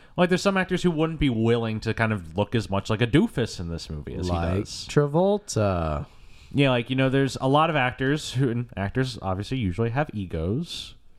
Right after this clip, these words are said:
Speaker 1: pretty big egos, and they don't wanna be seen to be the fool. Fraser, very willing to let himself be seen the fool
Speaker 2: Yeah.
Speaker 1: in basically all of his movies that we've covered. This one especially, like, he's willing to basically be dumb, crash into trees,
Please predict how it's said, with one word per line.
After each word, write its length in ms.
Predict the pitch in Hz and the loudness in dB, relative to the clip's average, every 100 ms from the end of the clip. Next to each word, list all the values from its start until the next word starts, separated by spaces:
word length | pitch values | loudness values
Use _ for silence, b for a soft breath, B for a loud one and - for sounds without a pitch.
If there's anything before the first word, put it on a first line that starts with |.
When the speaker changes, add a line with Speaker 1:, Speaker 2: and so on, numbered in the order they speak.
| - | -12
Speaker 1:
pretty 180 | - 113 | -2 0
big 180 | 113 95 | 0 0
egos, 240 | 95 95 | 0 -2
and 140 | - 107 | 0 2
they 120 | 131 | 2
don't 320 | 104 104 101 | 0 -2 -2
wanna 180 | 92 95 | -4 -2
be 140 | 92 | -2
seen 260 | 90 92 85 | -4 -4 -4
to 80 | 82 | -4
be 80 | 90 | -2
the 140 | 113 | -4
fool. 380 | - 240 - - _ - - - - - - b b b b b - | 2 2 2 -10 _ -20 -20 -20 -20 -20 -20 b b b b b 0
Fraser, 500 | 180 220 247 262 - - | 4 4 2 0 -2 -10
very 300 | 113 139 202 | 2 4 4
willing 420 | 160 127 143 135 131 | 2 2 2 2 0
to 80 | 117 | 0
let 120 | 104 | 0
himself 360 | 104 107 95 - | 0 0 0 -2
be 80 | 92 | -2
seen 240 | 98 90 | -2 -2
the 80 | 87 | -2
fool 380 | - 101 - - - _ _ _ | -2 -2 -2 -20 -20 _ _ _
Speaker 2:
Yeah. 160 | 104 107 | 0 0
Speaker 1:
in 140 | 110 - - | -2 -6 2
basically 340 | 180 208 - | 2 2 0
all 160 | 131 123 | 2 2
of 60 | 113 | 2
his 140 | 104 | -2
movies 340 | 120 123 95 82 | 0 0 0 -4
that 100 | - | -10
we've 120 | 76 | -10
covered. 320 | - - - - b b b b - | -12 -12 -16 -18 b b b b 2
This 220 | 180 - | 2 4
one 220 | 151 135 | 0 0
especially, 480 | 127 - 220 - 101 | -2 0 0 0 -4
like, 240 | 92 87 - - | -2 -4 -8 -6
he's 180 | - 131 | 0 2
willing 180 | 156 139 | 2 0
to 60 | |
basically 440 | 104 92 - 107 104 | -4 -6 -6 -2 0
be 180 | - 196 | 0 4
dumb, 400 | 214 208 139 98 | 4 2 -2 -2
crash 320 | 117 127 - | 0 0 0
into 160 | 156 156 | 0 2
trees, 840 | 175 180 160 117 90 82 - | 2 2 2 0 -2 -6 -10